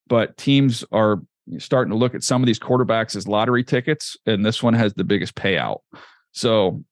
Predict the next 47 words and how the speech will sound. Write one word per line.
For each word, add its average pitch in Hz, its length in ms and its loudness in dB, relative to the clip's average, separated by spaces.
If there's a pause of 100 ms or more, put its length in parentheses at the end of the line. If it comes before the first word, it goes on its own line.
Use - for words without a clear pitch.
(100)
that's 123 280 0
why 104 240 2
I 104 60 0
think 107 220 -2
you're 101 100 -4
gonna 98 160 -2
see 98 180 -4
Richardson 98 460 -4
go 92 160 -2
pretty 90 240 -4
high. 98 380 -2 (240)
The 139 80 2
reason 156 240 4
I - 20 2
had 139 120 2
him 123 120 0
there 131 80 4
with 123 80 2
the 107 100 0
Lions 117 360 2
is 107 100 -4
I 110 80 0
think 147 320 -2 (160)
sometimes 160 440 0
when 135 100 0
you 131 60 2
have 147 160 0
that, 131 220 2
those 117 280 -2
two - 180 2
picks, - 580 -2 (680)
I 131 120 0
almost, 139 360 2
you - 220 -4
know, 117 120 0
I 120 40 0
say 120 180 0
it's 113 100 -2
a 98 60 2
luxury 104 720 -2 (200)
because 120 280 0
you're 101 80 -2
trying 127 280 0
to 107 40 2
get 98 160 0
good 98 220 -6
players. 107 560 0